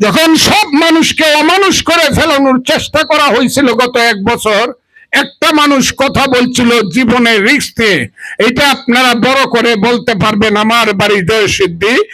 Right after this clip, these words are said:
আমার জয়সিদ্ধির সন্তানের নাম ফজলুর রহমান।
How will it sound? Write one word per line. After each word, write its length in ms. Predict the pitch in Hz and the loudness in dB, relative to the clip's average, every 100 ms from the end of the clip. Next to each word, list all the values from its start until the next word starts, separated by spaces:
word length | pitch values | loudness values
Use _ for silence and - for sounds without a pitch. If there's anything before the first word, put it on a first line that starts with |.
| - - - | -18 -18 -6
আমার 520 | 196 233 247 220 196 | 0 2 2 2 0
জয়সিদ্ধির 800 | 220 247 - 202 196 156 233 196 | 2 2 0 -2 -2 -2 0 0
সন্তানের 800 | 165 247 247 185 - 214 208 180 | -2 0 -2 -2 -2 0 0 2
নাম 380 | 220 208 190 190 | 2 0 0 -4
ফজলুর 480 | 240 220 202 214 202 | -2 0 0 2 0
রহমান। 520 | 160 180 202 233 | 0 0 0 0